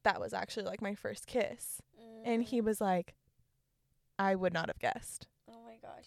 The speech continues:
Speaker 2: You never told me this story.
Speaker 1: So snaps and claps to me. I never
Speaker 2: Yeah.
Speaker 1: told you that story.
Speaker 2: No, I didn't know that.
Speaker 1: Yeah, it was,
Speaker 2: Yeah.
Speaker 1: it wasn't, it was intense. It was like, it was like a movie moment.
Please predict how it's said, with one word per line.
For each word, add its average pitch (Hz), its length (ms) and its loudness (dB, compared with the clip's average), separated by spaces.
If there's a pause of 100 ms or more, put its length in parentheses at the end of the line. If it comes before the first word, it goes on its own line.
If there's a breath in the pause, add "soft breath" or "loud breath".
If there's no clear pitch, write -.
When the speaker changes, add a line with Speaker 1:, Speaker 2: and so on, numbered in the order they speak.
(100)
Speaker 2:
You 285 100 -12
never 415 260 -2
told 403 200 -4
me 440 80 -6
this 339 120 -6
story. 214 580 -4
Speaker 1:
So - 280 -10
snaps 226 340 0
and 254 120 4
claps 262 340 -2
to 254 100 0
me. 254 360 0
I 262 80 6
never 294 240 6
Speaker 2:
Yeah. 415 60 6
Speaker 1:
told 226 280 6
you 254 80 2
that 285 120 4
story. 208 400 2 (120)
Speaker 2:
No, 240 200 -4
I 226 140 -6
didn't 349 180 -14
know 359 160 -10
that. - 340 -10 (120)
Speaker 1:
Yeah, - 320 2
it - 100 -4
was, 220 180 6
Speaker 2:
Yeah. - 80 -6
Speaker 1:
it - 80 -6
wasn't, 269 340 -2
it 214 80 -6
was 240 140 -10
intense. 330 400 -2
It 214 60 0
was 226 160 0
like, 226 300 4 (480)
it 247 80 2
was 277 120 2
like 370 140 4
a 370 60 6
movie 269 300 4
moment. 208 460 0